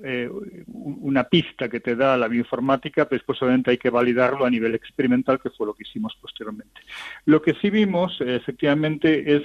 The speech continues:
que, eh, eh, hemos visto que la, eh, desregulación de esta molécula induce cambios de expresión génica en los tumores,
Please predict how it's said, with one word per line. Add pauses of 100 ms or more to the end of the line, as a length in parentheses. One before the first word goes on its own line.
(120)
que, (300)
eh,
eh, (120)
hemos (260)
visto
que
la,
eh,
desregulación
de
esta
molécula
induce
cambios
de
expresión
génica
en
los
tumores,